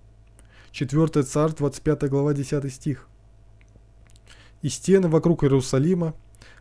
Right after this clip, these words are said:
разрушило войско халдейское, бывшее у начальника телохранителей». Стены дороже домов, которые идут на починку ограждения.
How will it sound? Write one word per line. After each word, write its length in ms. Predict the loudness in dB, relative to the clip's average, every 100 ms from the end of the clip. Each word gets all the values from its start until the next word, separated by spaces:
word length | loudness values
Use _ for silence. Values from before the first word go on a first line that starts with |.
| -2
разрушило 560 | 2 4 2 2 0
войско 460 | 2 2 2 0 -4
халдейское, 640 | -2 0 0 -2 -2 -4
бывшее 480 | 0 2 2 0 -4
у 60 | -4
начальника 600 | -6 -2 0 0 -4 -4
телохранителей». 800 | -4 -4 -4 -6 -6 -10 -12 -14 -20 -20 -20 -20 -20 -20 -20 _ -20 -20 -20 -20 -20 -20 -20 -20
Стены 420 | -18 -2 0 4
дороже 300 | 4 4 4
домов, 440 | 2 0 -2 -4 -10 -20 -20 -20 -20 -4
которые 340 | 0 2 2
идут 160 | 2 -2
на 80 | -2
починку 400 | -4 -4 -4 -2
ограждения. 600 | 0 0 0 -2 -4